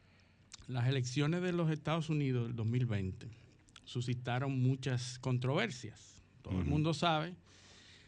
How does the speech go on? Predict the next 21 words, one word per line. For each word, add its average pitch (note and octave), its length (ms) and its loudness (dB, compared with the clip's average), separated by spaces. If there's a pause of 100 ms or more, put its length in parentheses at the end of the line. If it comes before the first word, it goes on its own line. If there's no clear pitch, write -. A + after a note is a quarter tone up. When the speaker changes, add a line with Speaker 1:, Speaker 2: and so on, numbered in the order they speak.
Speaker 1:
las C#3 240 4
denuncias D3 720 4
que C3 80 -2
se B2+ 160 0
hicieron D#3 520 2
hacia C3 240 -2
las B2+ 160 0
compañías C3+ 1080 2 (760)
que C3+ 140 2
manejaron C#3+ 680 4
los C3 140 0
sistemas D3+ 520 2
de D3+ 80 4
votación. C3 640 -2
Speaker 2:
<clears throat> - 1500 -8
Speaker 1:
Se - 200 -6
manejaron A#2 600 0
en C3+ 140 0
todas C#3 340 0
las... C3 400 -4
Eh, A2+ 300 -10